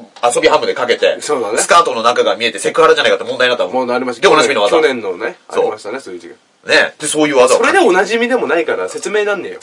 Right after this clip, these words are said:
Speaker 1: え、そうか。
Speaker 2: <laughs>
Speaker 1: まあ、で、社会的にはね、
Speaker 2: はい。
Speaker 1: そっちが有名かな。で、それをかける時に流れがあって、
Speaker 2: はい。
Speaker 1: で、そこで、
Speaker 2: うん。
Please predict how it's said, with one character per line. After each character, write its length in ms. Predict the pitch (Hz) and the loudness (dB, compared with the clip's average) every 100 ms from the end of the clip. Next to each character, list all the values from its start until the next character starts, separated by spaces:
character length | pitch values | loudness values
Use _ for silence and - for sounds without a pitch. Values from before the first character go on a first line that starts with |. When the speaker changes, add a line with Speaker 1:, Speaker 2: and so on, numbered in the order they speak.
| 123 | -6
Speaker 1:
え、 60 | |
そ 140 | 127 123 | -2 -2
う 20 | |
か。 160 | - 107 131 - 185 | -2 -4 -6 0 2
Speaker 2:
<laughs> 360 | - - - - | 2 0 -8 0
Speaker 1:
ま 140 | 226 | 0
あ、 40 | - | 2
で、 120 | - | 0
社 100 | 190 | 4
会 160 | 226 | 4
的 100 | 202 196 | 2 -2
に 80 | 127 | -4
は 80 | 90 | -4
ね、 120 | - | -10
Speaker 2:
は 100 | 87 | -4
い。 20 | |
Speaker 1:
そ 100 | 92 | -4
っ 20 | |
ち 100 | - | -2
が 80 | 95 | -2
有 140 | 85 82 | -2 -8
名 100 | 82 | -10
か 140 | 82 - | -10 -10
な。 80 | 175 | -6
で、 120 | 262 | -2
そ 120 | 202 | 2
れ 60 | 196 | 2
を 20 | |
か 80 | 180 | 2
け 80 | 196 | -2
る 60 | |
時 80 | 139 | -4
に 80 | 104 | -4
流 180 | 143 - | 0 2
れ 60 | |
が 80 | 92 | 0
あ 40 | |
っ 40 | - | -4
て、 200 | - - | -6 -6
Speaker 2:
は 60 | |
い。 80 | - _ _ _ _ _ _ _ - | -6 _ _ _ _ _ _ _ -4
Speaker 1:
で、 260 | 190 - - | 2 2 0
そ 200 | 185 190 | -14 -10
こ 220 | 269 277 | -2 4
で、 300 | 277 - - _ _ | 4 4 0 _ _
Speaker 2:
う 40 | 90 | -16
ん。 160 | 90 | -16